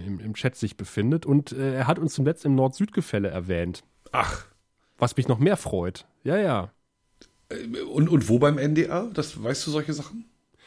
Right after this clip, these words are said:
Speaker 1: Das kann er gleich im Chat irgendwie mal sagen, äh, wenn er es sagen möchte. Ich weiß es nicht. Auf jeden Fall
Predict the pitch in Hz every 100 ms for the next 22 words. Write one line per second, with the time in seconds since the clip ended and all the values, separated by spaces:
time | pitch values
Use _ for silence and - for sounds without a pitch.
0 | - - - - - 127 - 160 175 143
1 | 135 156 135 170 - - 113 101 104 98
2 | 92 92 87 117 185 180 - - 120 123
3 | 123 120 135 139 139 135 135 135 - 80
4 | 82 - 117 101 - 78 - - 110 113
5 | - 143 - 139 135 135